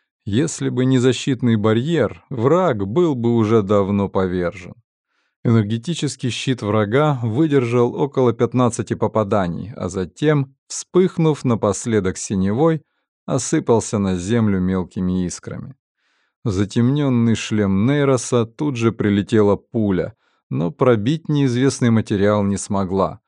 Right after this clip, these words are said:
Зато голова пришельца дёрнулась от неожиданности, и я нанёс удар кинжалом, целясь в грудь,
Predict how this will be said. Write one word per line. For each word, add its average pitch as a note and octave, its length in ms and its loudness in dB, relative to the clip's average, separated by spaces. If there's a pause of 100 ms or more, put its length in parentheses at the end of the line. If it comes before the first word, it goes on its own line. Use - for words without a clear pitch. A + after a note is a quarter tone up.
(320)
Зато A#2+ 560 -2
голова C#3+ 440 4
пришельца C3 600 0
дёрнулась G#2+ 720 2
от F#2+ 120 -6
неожиданности, G2 1000 -2 (340)
и A#2 80 -2
я A#2+ 520 0
нанёс B2 540 0
удар A2+ 300 2
кинжалом, G2 840 0
целясь F#2+ 440 -2
в F2+ 120 -8
грудь, G2 400 -2